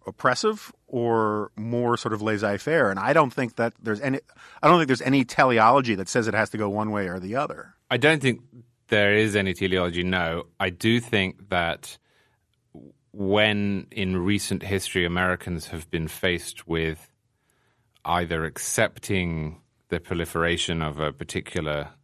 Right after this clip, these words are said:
Speaker 2: good or, or ill, or, uh, agreeing to whatever authoritarian measures would be necessary to stop it,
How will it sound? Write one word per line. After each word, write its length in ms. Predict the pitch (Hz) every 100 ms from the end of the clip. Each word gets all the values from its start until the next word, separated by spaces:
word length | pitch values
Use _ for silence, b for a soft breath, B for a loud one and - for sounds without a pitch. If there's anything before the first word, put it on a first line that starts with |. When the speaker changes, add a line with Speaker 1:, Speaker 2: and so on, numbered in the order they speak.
| _
Speaker 2:
good 400 | - 85 71 69 - _ _ _
or, 280 | - 73 69 _ _
or 240 | 78 69 71 _ _ _ _ _
ill, 340 | - 69 67 - b b b b b b _ _ _ _ _ _
or, 840 | - 131 120 113 98 92 90 90 90 _ _ _ _ _ _ _ _ _ _ _ _ _ _
uh, 240 | 78 65 53 - -
agreeing 760 | 107 92 101 104 110 110 104 95
to 760 | - - 92 90 87 85 82 - - _ _ _ _ _ _ _ -
whatever 400 | 90 95 92 95 104
authoritarian 1040 | 92 - 95 90 - - 101 95 87 87
measures 400 | 90 87 - 82
would 180 | 90 80
be 100 | 85
necessary 640 | 87 82 - 80 85 80
to 120 | 78
stop 420 | - - 120 104 -
it, 300 | - 73